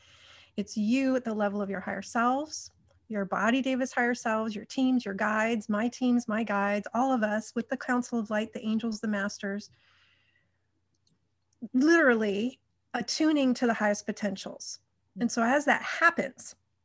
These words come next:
there's always stuff that we can't take with us that bubbles up.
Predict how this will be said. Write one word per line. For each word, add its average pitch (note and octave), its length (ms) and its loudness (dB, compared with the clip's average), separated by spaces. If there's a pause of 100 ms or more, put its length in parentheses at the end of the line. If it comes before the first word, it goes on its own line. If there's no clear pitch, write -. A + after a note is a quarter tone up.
(840)
there's G#3 180 -4
always B3 440 4
stuff - 760 -2
that A3+ 140 -6
we B3 80 -4
can't A#3 240 -4
take A#3+ 220 -4
with D#4 220 0
us - 500 -2 (960)
that A3+ 260 -4
bubbles A3+ 380 2
up. - 300 -2